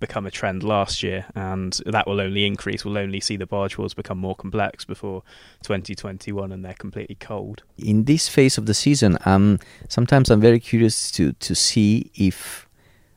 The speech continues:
Speaker 2: uh, you know, there is some teams maybe, uh, ta-, let's say, taking inspiration from some other teams, but then these other teams changes philosophy and doesn't apply the same,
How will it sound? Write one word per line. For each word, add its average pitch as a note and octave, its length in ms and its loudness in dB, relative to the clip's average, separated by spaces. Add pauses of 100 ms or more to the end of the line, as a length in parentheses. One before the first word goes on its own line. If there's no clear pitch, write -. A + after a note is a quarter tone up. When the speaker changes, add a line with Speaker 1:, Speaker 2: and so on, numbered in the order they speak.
(180)
Speaker 2:
uh, C2 420 -2
you G#2 140 0
know, G2+ 180 2 (320)
there G2 100 2
is F#2+ 100 2
some C3 200 4
teams A2+ 260 0
maybe, G2 560 4
uh, C2+ 380 0 (220)
ta-, - 220 -2
let's G2 160 0
say, A2 160 2
taking A2+ 440 0
inspiration G2 680 2
from - 180 -2
some D#2 200 0
other C#2+ 160 -2
teams, D#2+ 320 0
but F#2+ 180 0
then A#2 260 4 (360)
these C#3 260 4
other A#2 220 8
teams F#2 500 4 (400)
changes F#2+ 560 0
philosophy G2+ 800 -2 (320)
and E2+ 180 0
doesn't F#2 280 2
apply F2 300 2
the E2+ 120 0
same, E2+ 480 4